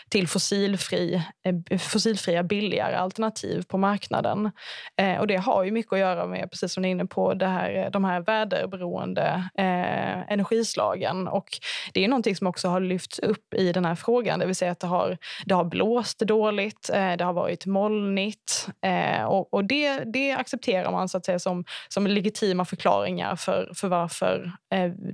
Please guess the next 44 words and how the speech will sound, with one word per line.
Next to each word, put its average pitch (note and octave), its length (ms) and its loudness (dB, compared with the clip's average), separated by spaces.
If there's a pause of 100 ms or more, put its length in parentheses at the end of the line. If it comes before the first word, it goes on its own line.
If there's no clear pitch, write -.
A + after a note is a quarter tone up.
varför F#3+ 280 0
elpriset F#3 460 0
är F3 60 4
högt. - 440 -2
Men G3+ 240 2
när F#3+ 80 2
man F#3+ 120 0
säger, F3 340 0
se-, F#3 260 -2
sen F#3 320 0
pekar G3+ 300 -2
ut F#3+ 240 0
att, F3 160 -4 (360)
eh, F#3 280 4
samma F#3+ 260 2
logik G#3+ 400 -2
gäller F3 180 0
för F#3 80 -2
kärnkraften, A3+ 600 0
det F3+ 60 0
vill F#3 100 -2
säga F3 200 0
att F3 100 -6
det G3+ 60 0
är F#3+ 60 0
klart F#3+ 280 0
att - 140 -4
ett F3 80 -8
minskat F#3 440 0
utbud F#3+ 600 0
av F3 420 2 (260)
fossilfri F#3 580 0
elproduktion F3+ 400 0
för F#3 60 0
kärnkraften G#3+ 560 0
påverkar F3+ 420 0
prisbilden. - 600 0
Det, F#3 120 2
det F#3 160 0
vill F#3+ 140 2
man F#3 120 0
liksom F#3 180 -2
inte F3 120 0
acceptera. F3 600 0